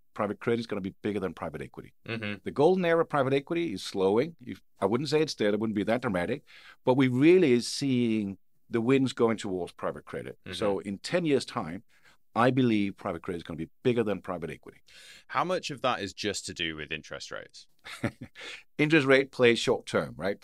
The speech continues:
Speaker 1: So
Speaker 2: Uh-huh.
Speaker 1: we look, we're gonna talk about the next twenty, ten to twenty years. You are a hundred percent right, Will. It is helping us at the moment that so far is sitting at five point five or five point two five. Uh, that gives us a very high absolute return on our performance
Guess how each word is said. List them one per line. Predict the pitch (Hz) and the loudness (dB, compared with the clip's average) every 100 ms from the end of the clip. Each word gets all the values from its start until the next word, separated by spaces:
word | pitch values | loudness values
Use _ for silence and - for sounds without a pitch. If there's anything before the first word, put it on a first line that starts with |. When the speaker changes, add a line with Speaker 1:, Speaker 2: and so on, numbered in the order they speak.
| - 82 | -20 -4
Speaker 1:
So | 117 | 0
Speaker 2:
Uh-huh. | |
Speaker 1:
we | 117 | 2
look, | 127 127 | 2 2
we're | 123 139 | 2 2
gonna | 151 | 2
talk | 123 127 | 0 2
about | 113 | 2
the | 107 | 2
next | 107 110 | -2 -4
twenty, | - 117 104 95 82 _ - | -4 -2 0 -2 -6 _ -6
ten | 127 117 | -2 -2
to | 113 | -6
twenty | - 98 - | -6 -6 -4
years. | 85 92 69 57 - - - - _ _ _ _ - | -4 -2 -4 -8 -18 -20 -20 -20 _ _ _ _ -6
You | 110 107 | 0 2
are | 101 | 0
a | |
hundred | - 143 | 0 2
percent | 131 123 110 | 2 0 2
right, | 107 92 | 0 0
Will. | 95 87 80 - | -6 -8 -6 0
It | 117 | 4
is | 143 147 - | 4 2 0
helping | 135 135 113 | 0 2 -4
us | 98 92 | -2 -2
at | |
the | 92 | -2
moment | 101 104 95 | 0 0 -2
that | 82 | -4
so | - 110 | -2 -4
far | 101 98 | -2 -4
is | 85 | -4
sitting | 101 92 85 | -4 -4 -4
at | - | -8
five | 90 85 - - - - | -6 -4 -6 -8 -20 -20
point | - 80 - | -8 -8 -6
five | 85 73 69 | -4 -4 -4
or | 69 | -8
five | 85 | -12
point | - 76 | -12 -12
two | 85 | -8
five. | 87 73 _ - - - - _ _ _ - | -8 -8 _ -20 -20 -20 -20 _ _ _ 0
Uh, | 117 101 | 2 6
that | 127 156 - _ - | 6 4 -2 _ 2
gives | 139 110 | 2 4
us | 123 101 | 2 2
a | 104 | -2
very | 92 123 131 | 0 0 2
high | 117 - 107 104 | -4 -6 -2 0
absolute | 101 107 107 110 92 | 0 -2 -4 -6 -8
return | 87 - - 95 87 85 82 _ _ | -8 -10 -6 -6 -6 -8 -10 _ _
on | 87 95 | -6 -4
our | 87 85 | -4 -6
performance | 82 - 104 95 85 | -8 -6 -4 -2 -4